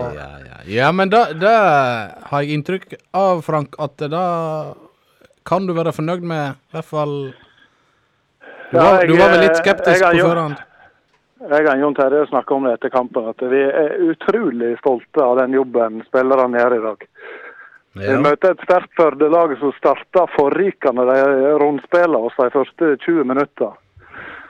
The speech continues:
Speaker 2: Og vi li-, ligger under to null, så får vi redusert til to en før pause.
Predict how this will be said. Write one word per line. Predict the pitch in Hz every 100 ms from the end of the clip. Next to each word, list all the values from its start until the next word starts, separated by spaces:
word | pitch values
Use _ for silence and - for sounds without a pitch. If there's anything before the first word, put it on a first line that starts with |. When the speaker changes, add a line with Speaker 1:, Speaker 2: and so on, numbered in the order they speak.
| -
Speaker 2:
Og | - 143
vi | 143
li-, | 151 151
ligger | 165 160
under | 165 170 170
to | 185 175
null, | 170 135 117
så | 139
får | 156
vi | 165 160
redusert | 151 147 143 180 180
til | 147
to | - 185 175
en | 160 131 110 - -
før | 160 156
pause. | 151 135 - -